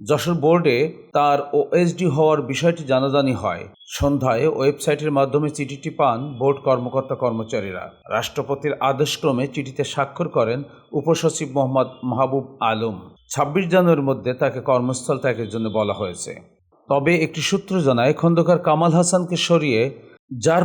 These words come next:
পদায়নের বিষয়টি শোনা গিয়েছে, তিনিও জাহাঙ্গীরনগর বিশ্ববিদ্যালয়ের এবং চোদ্দতম ব্যাচেরই বিসিএস সম্পন্নকারী।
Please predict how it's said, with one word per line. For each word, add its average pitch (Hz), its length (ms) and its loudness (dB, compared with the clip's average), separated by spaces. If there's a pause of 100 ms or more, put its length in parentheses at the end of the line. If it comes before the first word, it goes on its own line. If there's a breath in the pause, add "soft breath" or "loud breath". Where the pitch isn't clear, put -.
পদায়নের 160 440 4
বিষয়টি 170 380 0
শোনা 160 260 2
গিয়েছে, 127 420 0
তিনিও 165 360 2
জাহাঙ্গীরনগর 151 600 2
বিশ্ববিদ্যালয়ের 131 800 0 (360)
এবং 151 240 4 (440)
চোদ্দতম 165 540 4
ব্যাচেরই 139 400 2
বিসিএস 135 380 0
সম্পন্নকারী। 107 720 -2